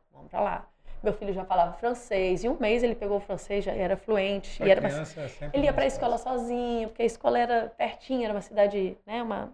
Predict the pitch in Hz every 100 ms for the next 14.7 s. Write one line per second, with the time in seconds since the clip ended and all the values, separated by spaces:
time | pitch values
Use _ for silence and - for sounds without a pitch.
0 | _ - 170 175 - 165 190 208 214 208
1 | 190 190 190 180 - - 175 180 220 240
2 | 214 196 - 262 262 190 - - - -
3 | - - 320 320 320 - 247 - - 233
4 | - 359 330 196 196 208 247 302 208 196
5 | 185 - 175 180 - 233 214 262 - -
6 | _ _ _ _ _ - 196 - 175 180
7 | 175 196 220 240 262 214 196 180 185 190
8 | 190 180 214 240 180 170 185 180 220 -
9 | - - - - - - 160 156 143 -
10 | - - - _ _ _ _ - 156 -
11 | 220 175 170 160 165 _ _ - 151 175
12 | 190 175 170 170 175 - - - - 190
13 | - 175 185 190 190 190 190 220 214 214
14 | 202 190 190 - - _ 190